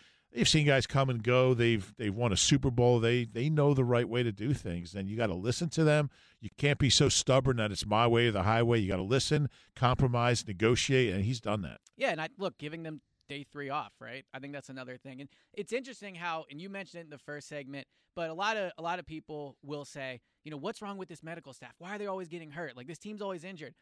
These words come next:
Speaker 2: But then on the flip side, they also want them to practice every single day at full speed, right? Like, you, you can't have it both ways. I mean, people are saying, "What are they gonna do differently to stay healthy?" Maybe this is the beginning of that, right? Brandon Brooks goes down with what seems to be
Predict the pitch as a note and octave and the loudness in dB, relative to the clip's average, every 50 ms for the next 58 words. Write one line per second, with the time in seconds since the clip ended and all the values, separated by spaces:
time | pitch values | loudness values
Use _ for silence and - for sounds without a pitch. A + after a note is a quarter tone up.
0 | _ _ _ - G3 A3+ A3+ A3+ A3 G3+ D#3 _ - B3 B3 - - F#3+ F3 E3+ | _ _ _ -8 -8 -6 -6 -6 -8 -10 -12 _ -10 -10 -10 -8 -6 -6 -6 -4
1 | E3 E3 D#3+ F3 F#3+ - - F3+ E3+ E3+ D#3 E3 E3+ D#3 - - D#3+ D#3+ E3 - | -4 -4 -4 -4 -4 -6 -6 -8 -8 -8 -10 -10 -14 -14 -10 -6 -6 -6 -6 -6
2 | E3+ D#3 - D#3+ D#3 D#3 D#3 - - D#3+ D3+ C#3+ C#3 B2+ C#3+ C#3 C3+ B2 _ - | -10 -12 -10 -10 -10 -10 -12 -14 -12 -12 -12 -12 -8 -8 -6 -8 -8 -10 _ -16
3 | C3+ A#2+ - - D3+ D3+ B2 A#2 B2 D3 D#3+ D#3+ D#3+ F#3+ - _ _ _ - F#3 | -18 -18 -16 -16 -14 -14 -14 -12 -12 -12 -12 -12 -14 -16 -18 _ _ _ -18 -14
4 | - B3 C4+ A#3 A3+ A#3 A#3 A3+ G3 - F#3+ F3+ D#3+ D3+ F3+ G3 D#3+ B2+ A#2+ A#2+ | -8 -6 -6 -4 -4 -4 -4 -4 -6 -6 -6 -6 -6 -6 -6 -6 -6 -8 -10 -14
5 | D#3 E3 D#3 C3+ F3+ G#3 - G#3+ G3+ - - G3+ G3 F#3 - D3 E3+ F#3+ G3 G3+ | -14 -14 -14 -14 -16 -14 -12 -12 -12 -12 -12 -12 -12 -10 -6 -6 -6 -4 -4 -6
6 | F#3+ F#3+ F#3 F3 E3 D#3+ E3 E3 C#3 E3 E3+ F3 - F3+ D#3+ D3+ C#3+ C3+ - - | -8 -8 -10 -14 -12 -10 -12 -12 -10 -12 -14 -12 -12 -16 -16 -16 -16 -18 -18 -16
7 | - D3 C3+ B2 D3 F#3+ B3 - - D3+ C3 _ _ _ _ _ - D3 F3+ A3+ | -16 -16 -14 -12 -12 -12 -12 -14 -14 -16 -16 _ _ _ _ _ -12 -8 -8 -8
8 | B3+ A#3+ C4+ B3+ - A#3+ G3+ A#3+ A3+ A3 F3 D3+ F#3+ A#3+ A3+ C3 G#2 G2+ - _ | -6 -8 -10 -10 -10 -10 -8 -8 -8 -8 -8 -10 -10 -10 -10 -12 -14 _ -20 _
9 | _ _ - C3 C#3 F3 F3+ D3+ C3+ D#3 E3+ G#3 A3 A3 G3+ D3 F3 F#3 D#3+ - | _ _ -14 -12 -12 -12 -12 -10 -10 -8 -8 -6 -8 -8 -8 -8 -8 -10 -10 -10
10 | - F3 E3 D3 C#3+ D#3 D#3 D#3 D#3+ D#3 - D#3 D3+ - - E3 E3 D3 C3+ D#3 | -14 -14 -14 -12 -12 -12 -12 -12 -14 -16 -16 -18 -18 -18 -18 -20 -20 -18 -18 -14
11 | D3+ D#3 D3+ C3 | -14 -14 -14 -14